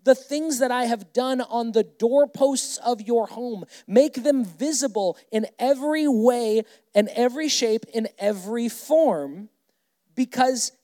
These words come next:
uh, well, we'll find out because he said, uh, we'll skip ahead. So that was verse nine. We're here down in seventeen.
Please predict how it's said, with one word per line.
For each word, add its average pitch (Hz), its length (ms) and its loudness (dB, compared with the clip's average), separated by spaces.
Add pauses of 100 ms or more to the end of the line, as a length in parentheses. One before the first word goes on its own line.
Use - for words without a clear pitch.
(120)
uh, 220 220 0
well, 233 340 0
we'll 233 140 4
find 294 240 0
out 214 220 0
because 156 340 -8
he 240 160 -4
said, 226 360 -4
uh, 202 200 2
we'll 220 160 6
skip - 240 -4
ahead. 220 260 2
So 208 60 -6
that 226 120 4
was 233 80 0
verse 226 200 -2
nine. 226 180 -2
We're 196 100 -4
here 226 180 -2
down 220 180 -2
in 190 100 -8
seventeen. 202 540 -6